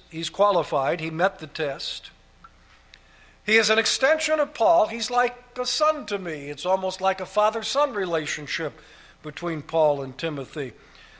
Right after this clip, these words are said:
which means in the case of Timothy that, number one, he had an assisting role. Paul was the father, he was the son. Not, these are not two sons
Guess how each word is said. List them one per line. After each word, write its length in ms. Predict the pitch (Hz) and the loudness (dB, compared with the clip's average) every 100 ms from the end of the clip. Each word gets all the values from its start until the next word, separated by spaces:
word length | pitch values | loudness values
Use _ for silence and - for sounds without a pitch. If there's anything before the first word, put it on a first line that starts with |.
| - | -12
which 240 | 180 - 190 | -4 -2 0
means 340 | 254 254 202 | 0 0 -2
in 80 | 190 | -4
the 80 | 185 | -2
case 320 | 190 196 - | 0 0 -2
of 160 | 175 | -4
Timothy 540 | - 208 190 - 185 233 | -2 0 0 -2 -4 -4
that, 260 | 165 156 - - | -4 -6 -8 -14
number 280 | 139 143 139 | -10 -8 -8
one, 320 | 135 180 165 - - _ - _ _ _ _ _ _ _ | -4 -4 -4 -8 -20 _ -20 _ _ _ _ _ _ _
he 180 | 151 151 | -10 -2
had 140 | 156 | -2
an 100 | 151 | -2
assisting 520 | 139 220 240 - 180 | -6 -4 -4 -4 -6
role. 460 | 160 139 127 190 240 - _ - | -4 -4 -4 -6 -8 -16 _ -4
Paul 240 | 143 151 | -2 -2
was 160 | 147 123 | -4 -12
the 80 | |
father, 380 | 131 165 160 151 | -2 0 0 -2
he 100 | 147 | -10
was 220 | 151 127 | -10 -12
the 80 | 131 | -12
son. 400 | - 190 165 175 | -2 2 2 0
Not, 320 | 147 147 - - _ - - _ 135 | -4 -6 -10 -20 _ -20 -20 _ -12
these 140 | 127 | -10
are 60 | 143 | -4
not 280 | 147 147 - _ _ _ _ _ - | -4 -4 -10 _ _ _ _ _ -14
two 160 | 196 | -8
sons 560 | - 175 156 190 - | -2 0 0 0 -8